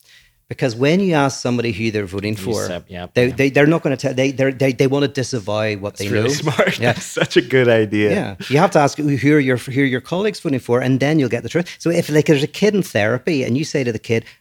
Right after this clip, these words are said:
Speaker 1: "Oh, or your, your parents have been nasty to you," the kid will go, "Oh, no, no, no, they're great." Then you go, "What does Teddy Bear think?" And, "Oh, Teddy Bear doesn't like my parents. Teddy Bear thinks they're
Speaker 2: Mm.
Speaker 1: terrible," right?
Speaker 2: Teddy Bear hates Joe Biden.
Speaker 1: Yeah.
Speaker 2: Teddy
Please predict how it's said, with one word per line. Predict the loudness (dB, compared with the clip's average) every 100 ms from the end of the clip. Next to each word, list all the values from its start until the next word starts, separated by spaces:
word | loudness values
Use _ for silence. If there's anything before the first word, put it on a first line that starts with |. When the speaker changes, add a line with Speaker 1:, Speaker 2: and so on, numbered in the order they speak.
| _ -8
Speaker 1:
"Oh, | -8 -10 -16
or | -6 -2
your, | 2 0 2
your | 2
parents | 2 0 0 0
have | -2
been | -2 0
nasty | -2 -6 -6 -6
to |
you," | -4 -2 -2
the | -4
kid | -6 -6
will | -4
go, | -6 -6
"Oh, | -4
no, | -2 -2
no, | -2 0
no, | -2 -2
they're | -4
great." | -4 -4 -4 -6 -20 _ 0
Then | 2 2
you | 0
go, | 0 2 2
"What | 0 -2
does | -2 -4
Teddy | -6 -4 -2
Bear | -2 -4
think?" | -6 -10 -12 _ _ _ _ -6
And, | -2
"Oh, | 0 -2
Teddy | -2 -4 -4
Bear | -2 -2
doesn't | -2 -4 -4
like | -6
my | -6 -6
parents. | -6 -8 -8 -8
Teddy | -6 -4
Bear | -4 -6
thinks | -8 -8
they're | -8 -8
Speaker 2:
Mm. | -6
Speaker 1:
terrible," | -4 -2 -2
right? | 0
Speaker 2:
Teddy | 0 0
Bear | -2 -2
hates | -2 -2 -2 -2
Joe | -8 -8
Biden. | -6 -10 -6
Speaker 1:
Yeah. | 2 2
Speaker 2:
Teddy | 2